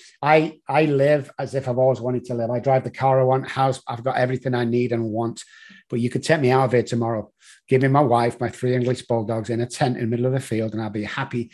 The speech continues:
then as I am today. 'Cause money,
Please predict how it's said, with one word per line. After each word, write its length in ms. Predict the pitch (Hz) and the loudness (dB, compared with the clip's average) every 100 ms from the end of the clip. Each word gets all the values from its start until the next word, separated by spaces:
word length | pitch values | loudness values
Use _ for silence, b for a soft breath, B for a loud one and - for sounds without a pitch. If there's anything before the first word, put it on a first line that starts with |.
| B - | B 0
then 320 | 120 127 131 | 4 4 4
as 160 | 113 107 | -2 0
I 80 | 113 | 0
am 180 | 110 | 0
today. 380 | 107 120 107 104 _ _ _ - | -6 -8 -8 -10 _ _ _ -14
'Cause 140 | 101 | -6
money, 540 | 117 143 139 123 b | 0 2 2 0 b